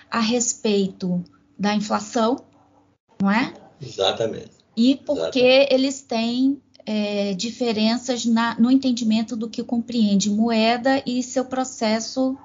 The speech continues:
Speaker 1: de moeda e o processo de formação de preço. O senhor pode comentar esse ponto, por favor?
Speaker 2: Posso, né? A ideia dos chamados ortodoxos, os mone-, também chamados de monetaristas,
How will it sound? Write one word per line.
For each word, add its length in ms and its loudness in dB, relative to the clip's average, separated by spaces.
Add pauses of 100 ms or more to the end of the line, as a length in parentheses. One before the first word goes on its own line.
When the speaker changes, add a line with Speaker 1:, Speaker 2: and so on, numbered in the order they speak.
(540)
Speaker 1:
de 120 2
moeda 440 4
e 140 2
o 60 -2
processo 400 -4
de 60 -14
formação 380 -6
de 120 -6
preço. 380 -4
O 20 -6
senhor 160 -6
pode 300 -4
comentar 420 -2
esse 140 -6
ponto, 340 -2
por 80 -20
favor? 480 -4 (100)
Speaker 2:
Posso, 600 -2
né? 100 -20 (240)
A 140 -4
ideia 400 4
dos 260 -14 (240)
chamados 640 -14
ortodoxos, 760 -4 (140)
os 320 -12
mone-, 320 -8 (280)
também 240 0
chamados 360 -2
de 60 -10
monetaristas, 840 -10